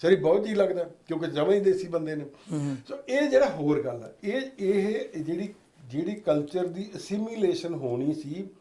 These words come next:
Speaker 1: ਪੰਜਾਬੀ ਬੱਚਿਆਂ ਨੇ ਇੱਥੇ ਆ ਕੇ ਇੱਥੋਂ ਦੇ ਏਨਵਾਯਰਮੇਂਟ ਨੂੰ ਗ੍ਰਾਸਪ ਕਰਨਾ ਸੀ,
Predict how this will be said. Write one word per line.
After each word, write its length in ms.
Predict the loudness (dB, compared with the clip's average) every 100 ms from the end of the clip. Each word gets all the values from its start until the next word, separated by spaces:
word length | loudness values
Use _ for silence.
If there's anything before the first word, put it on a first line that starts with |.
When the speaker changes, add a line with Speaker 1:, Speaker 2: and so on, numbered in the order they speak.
| _ _ _ _
Speaker 1:
ਪੰਜਾਬੀ 720 | -2 4 4 4 2 0 0
ਬੱਚਿਆਂ 580 | 0 -2 -4 -2 0 2
ਨੇ 180 | 4 2
ਇੱਥੇ 540 | -2 -6 -12 -10 -4 0
ਆ 220 | 0 0
ਕੇ 180 | -2 -2
ਇੱਥੋਂ 540 | -2 -2 -8 -6 -4
ਦੇ 180 | 0 0
ਏਨਵਾਯਰਮੇਂਟ 720 | 0 0 0 0 -2 -4 -4
ਨੂੰ 220 | -2 0
ਗ੍ਰਾਸਪ 360 | -2 -2 -6 -2
ਕਰਨਾ 280 | -2 0 -4
ਸੀ, 220 | -6